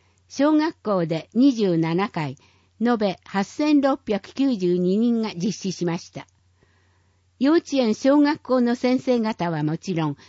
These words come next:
歯科医、薬剤師など多くの方々の協力のもと、安全に実施できるよう連携をとって事業を進めていきます。対象の方には、幼稚園、小学校を通じて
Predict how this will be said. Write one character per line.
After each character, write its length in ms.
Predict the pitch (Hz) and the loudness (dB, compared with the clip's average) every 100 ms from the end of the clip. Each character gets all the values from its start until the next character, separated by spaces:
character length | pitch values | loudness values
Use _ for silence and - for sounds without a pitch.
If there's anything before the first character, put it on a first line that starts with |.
| _ _ | _ _
歯 200 | - - | -20 -10
科 180 | - 247 | -4 -2
医、 240 | 220 202 - | -2 -6 -6
薬 320 | 202 - 269 | -6 -4 -2
剤 240 | 269 269 | -2 -2
師 180 | 247 202 | -4 -2
な 140 | 185 | 0
ど 200 | 170 165 - - _ - | 0 -2 -6 -16 _ -4
多 200 | 285 311 | -2 0
く 140 | 277 | -2
の 120 | 220 | -2
方 280 | - 247 240 | -4 -4 -2
々 280 | 269 240 202 | -2 -2 -2
の 120 | 180 | -2
協 240 | - 214 | 0 0
力 260 | 202 196 - | 0 -4 -2
の 140 | 185 175 | 0 0
も 140 | 170 | -2
と、 200 | - 156 - _ _ _ | -4 -6 -8 _ _ _
安 240 | 208 262 | 0 2
全 280 | 277 269 247 | 4 2 2
に 140 | 240 | 0
実 320 | 196 214 - 247 | -2 -6 -4 -2
施 20 | |
で 100 | 226 | -2
き 140 | - 226 | -2 -4
る 140 | 214 | 0
よ 240 | 196 180 - - - | 0 0 -4 -16 -8
う 40 | |
連 180 | 185 262 | 0 2
携 280 | 285 277 247 | 2 0 0
を 100 | 226 | 0
と 140 | 226 | -2
っ 40 | 208 | -6
て 280 | _ 175 - | _ -8 -6
事 180 | 190 254 | -2 0
業 240 | 254 196 | 2 2
を 80 | 151 | -2
進 300 | - 160 196 | -4 -6 -2
め 120 | 202 | -2
て 140 | 180 175 | 0 -2
い 80 | |
き 160 | 165 165 | 0 -2
ま 120 | 147 | -2
す。 220 | - _ _ _ _ _ _ _ _ _ | -6 _ _ _ _ _ _ _ _ _
対 180 | 247 285 | -4 -4
象 300 | - 285 277 | -2 0 0
の 160 | 254 | -2
方 300 | 247 240 247 | -4 -4 -2
に 180 | 226 175 | 0 0
は、 200 | 151 151 - - _ _ | 0 -4 -8 -20 _ _
幼 160 | 254 294 | -2 -2
稚 120 | 285 - | -4 -6
園、 320 | 226 170 147 | -4 -2 -4
小 280 | - 269 277 | -4 0 2
学 240 | 285 320 - | 2 -2 -6
校 220 | 226 226 | -4 -2
を 120 | 208 | -2
通 240 | - 214 | -2 -4
じ 180 | 202 185 | -2 -4
て 220 | - 175 | -2 -4